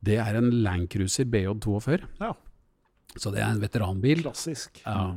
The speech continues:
Speaker 1: og den har en tre komma fire liter dieselmotor, og jeg elsker den bilen. Den går så utrolig langsomt. Eh, <laughs> og den er som å kjøre en traktor, men, eh,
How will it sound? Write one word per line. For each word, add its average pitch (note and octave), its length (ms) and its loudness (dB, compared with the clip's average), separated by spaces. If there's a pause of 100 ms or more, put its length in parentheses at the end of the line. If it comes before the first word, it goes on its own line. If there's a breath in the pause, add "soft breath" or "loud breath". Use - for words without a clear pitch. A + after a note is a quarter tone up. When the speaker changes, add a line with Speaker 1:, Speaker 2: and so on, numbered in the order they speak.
Speaker 1:
og G#2 200 -6
den G#2 300 2
har G2 200 -2
en G2+ 100 -2
tre G2 160 -4
komma G2+ 220 -2
fire G2 180 -2
liter F#2 280 -4
dieselmotor, A2+ 840 0
og F2+ 580 -6
jeg F#2+ 340 -12
elsker E2+ 520 -6
den F2 80 -6
bilen. F2+ 280 -10 (180)
Den A2 160 0
går F#2+ 140 -2
så F2+ 540 -4
utrolig B2+ 840 0
langsomt. G2 480 -2 (520 soft breath)
Eh, G2+ 1120 2
<laughs> - 0 -
og A2 320 2
den A#2 180 4
er F#2+ 160 0
som A2 140 2
å G#2+ 80 6
kjøre G2 200 2
en G2 100 0
traktor, D#3+ 400 0 (100)
men, A2+ 500 2
eh, G#2 640 -2